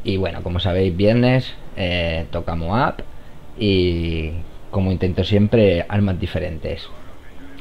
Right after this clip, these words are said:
Estáis viendo la quinta Moab del canal. En este caso, su fusil.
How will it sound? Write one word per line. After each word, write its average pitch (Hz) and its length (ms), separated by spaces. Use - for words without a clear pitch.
Estáis 90 320
viendo 92 840
la 87 180
quinta 95 320
Moab 85 260
del 82 200
canal. 107 400
En 85 140
este 85 200
caso, 85 300
su - 180
fusil. 87 460